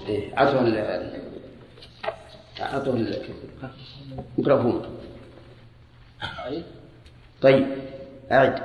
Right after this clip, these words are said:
Speaker 1: شو
Speaker 2: قال
Speaker 1: يسمعون
Speaker 2: المصنف
Speaker 1: الأخوة؟
Speaker 2: رحمه الله تعالى في كتاب الروض المربع بعد شرحه، شرحه لباب الوليمة في كتاب النكاح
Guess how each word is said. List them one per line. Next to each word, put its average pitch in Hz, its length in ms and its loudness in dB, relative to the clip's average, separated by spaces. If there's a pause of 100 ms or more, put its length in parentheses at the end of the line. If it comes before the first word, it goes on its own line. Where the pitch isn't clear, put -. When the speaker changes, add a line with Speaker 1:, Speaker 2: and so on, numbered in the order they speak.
(500)
Speaker 1:
شو - 140 2
Speaker 2:
قال 185 80 8
Speaker 1:
يسمعون 135 220 8
Speaker 2:
المصنف 196 180 6
Speaker 1:
الأخوة؟ 190 240 2
Speaker 2:
رحمه 190 280 4
الله 190 320 8
تعالى 190 720 8 (580)
في 175 100 -2
كتاب 190 380 4
الروض 185 340 8
المربع 185 520 8 (160)
بعد 180 280 8
شرحه، 185 600 4 (240)
شرحه 190 240 6
لباب 190 440 10
الوليمة 185 540 10 (680)
في 185 100 2
كتاب 190 360 6
النكاح 190 720 6